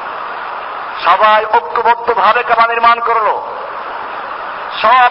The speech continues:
গোত্রের লোকেরা ঐক্যবদ্ধ কাবা নির্মাণ করতে গিয়ে, কোনো দ্বিধাদ্বন্দ্ব নেই। আজকে তো আমাদের কেবলা নিয়েও গন্ডগোল আছে, এক একজন আর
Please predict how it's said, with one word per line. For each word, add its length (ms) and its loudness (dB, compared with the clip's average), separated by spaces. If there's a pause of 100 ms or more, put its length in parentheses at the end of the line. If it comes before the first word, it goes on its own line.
(120)
গোত্রের 340 -2
লোকেরা 380 2
ঐক্যবদ্ধ 560 0
কাবা 300 4
নির্মাণ 300 -2
করতে 300 -4
গিয়ে, 180 -10 (420)
কোনো 200 0
দ্বিধাদ্বন্দ্ব 520 -2
নেই। 200 -4 (3500)
আজকে 300 -2
তো 100 -2
আমাদের 240 -2
কেবলা 300 -2
নিয়েও 180 -6
গন্ডগোল 340 -2
আছে, 760 -8
এক 140 -2
একজন 240 -2
আর 80 2